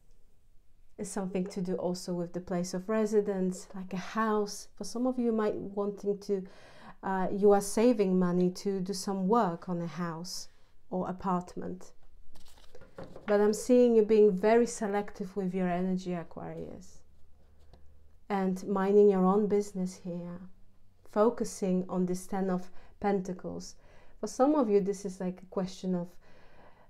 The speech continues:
you know, you might be in this kind of, um, kind of philosophical mode, and you are thinking about, you know, the future in terms of legacy, in terms of a life purpose as well.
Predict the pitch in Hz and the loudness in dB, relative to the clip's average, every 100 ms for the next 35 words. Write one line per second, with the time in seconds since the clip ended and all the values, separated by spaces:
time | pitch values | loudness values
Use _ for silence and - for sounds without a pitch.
0 | - 254 196 190 - 202 185 - - - | -14 -12 -10 -10 -12 -14 -14 -18 -20 -20
1 | - - - 233 240 269 330 320 226 247 | -20 -20 -4 2 4 4 2 2 4 2
2 | 220 220 - 214 214 208 202 185 190 190 | 2 -2 -4 -2 -2 -2 -4 -4 -2 -2
3 | 185 - - - - - - - - - | -2 -8 -20 -20 -18 -16 -16 -16 -14 -8
4 | - 208 190 - - 202 196 190 185 185 | -4 -2 -4 -6 0 0 0 -4 -8 -6
5 | 180 170 170 - - 190 180 175 175 - | -6 -6 -8 -16 -4 0 2 0 -4 -8
6 | - 185 185 180 180 185 185 185 175 170 | -6 -2 0 -2 -4 -4 -4 -4 -8 -6
7 | 160 156 151 180 165 156 139 - - 190 | -8 -8 -12 -12 -10 -8 -10 -14 -6 -4
8 | 190 185 - 165 160 - - - - 185 | -4 -6 -10 -8 -10 -14 -16 -16 -4 -4
9 | 185 185 180 180 175 - - - - - | 0 0 0 0 -6 -6 -18 -20 -10 0
10 | 185 190 185 180 - 175 165 160 - - | 2 2 0 -4 -6 -6 -6 -8 -8 -6
11 | 180 185 185 185 - 180 180 175 180 190 | -6 -4 -2 -2 -4 -6 -2 0 2 0
12 | 185 - 185 180 180 185 185 175 - 185 | -4 -8 -4 -2 -4 -8 -8 -10 -8 -6
13 | 175 165 175 | -6 -8 -10